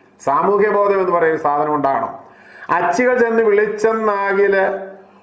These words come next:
ഒളിച്ചു കൊടുക്കും ചോറും കറിയും, വെച്ചത് മിക്കതും എത്തുമ്പോളി വെച്ചു തുടങ്ങും നായന്മാർക്ക്. കഞ്ഞി ഒഴിച്ചൊരു കറി ഉണ്ടാക്കും, വെള്ളം ഒഴിച്ചൊരു മോരുണ്ടാക്കും, ചട്ടമി വണ്ണം അടുക്കള വയ്ക്കും, പട്ടന്മാർക്കത് മാറുകയില്ല."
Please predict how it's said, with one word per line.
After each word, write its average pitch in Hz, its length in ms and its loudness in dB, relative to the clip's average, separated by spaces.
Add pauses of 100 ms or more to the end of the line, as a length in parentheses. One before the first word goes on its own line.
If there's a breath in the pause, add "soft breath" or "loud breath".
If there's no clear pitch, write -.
ഒളിച്ചു 208 360 0
കൊടുക്കും 208 540 2
ചോറും 208 400 2
കറിയും, 190 400 2
വെച്ചത് 180 420 0
മിക്കതും 196 420 2
എത്തുമ്പോളി 185 680 0
വെച്ചു 170 260 0
തുടങ്ങും 185 520 0
നായന്മാർക്ക്. 165 920 0 (320 loud breath)
കഞ്ഞി 143 280 0
ഒഴിച്ചൊരു 202 500 2
കറി 170 180 2
ഉണ്ടാക്കും, 185 520 -2
വെള്ളം 170 320 2
ഒഴിച്ചൊരു 185 420 2
മോരുണ്ടാക്കും, 175 800 -2
ചട്ടമി 180 380 0
വണ്ണം 180 280 0
അടുക്കള 160 380 0
വയ്ക്കും, 170 500 -2 (280 loud breath)
പട്ടന്മാർക്കത് 175 800 0
മാറുകയില്ല." 156 1000 0